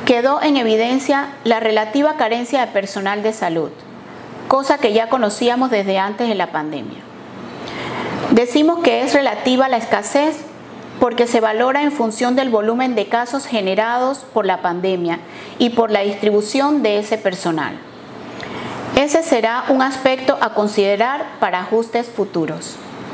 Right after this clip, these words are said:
Al tratarse de un virus nuevo, era de esperarse que el nivel de conocimiento iba a ser limitado respecto al curso de la enfermedad y, por supuesto, de su tratamiento.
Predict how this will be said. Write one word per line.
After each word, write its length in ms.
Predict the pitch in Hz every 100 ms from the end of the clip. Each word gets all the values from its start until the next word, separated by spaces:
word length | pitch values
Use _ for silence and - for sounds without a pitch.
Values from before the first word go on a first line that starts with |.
| - - - - - - - -
Al 160 | 233
tratarse 540 | 226 233 233 302 311 320
de 80 | 262
un 140 | 247
virus 300 | 254 262 262
nuevo, 500 | 240 240 226 240 277 - - - - -
era 160 | 285 311
de 80 |
esperarse 720 | 269 - 226 240 254 - 269 - -
que 140 | 240
el 120 | 226
nivel 300 | 233 233 262
de 80 | 294
conocimiento 920 | 294 226 214 214 226 233 233 233 254 - - - 285
iba 280 | 285 285
a 60 | 233
ser 240 | - 233
limitado 680 | 247 247 208 - 220 220 247 302 - - - - - - - -
respecto 640 | - 220 220 262 269 285 -
al 220 | 226 214
curso 360 | 214 294 294 294
de 60 |
la 100 | 226
enfermedad 640 | 196 202 196 190 196 247 339 - - - -
y, 80 | 240
por 160 | 202
supuesto, 420 | 196 202 208 208 226
de 80 |
su 140 | 220 185
tratamiento. 640 | 170 165 156 160 131 127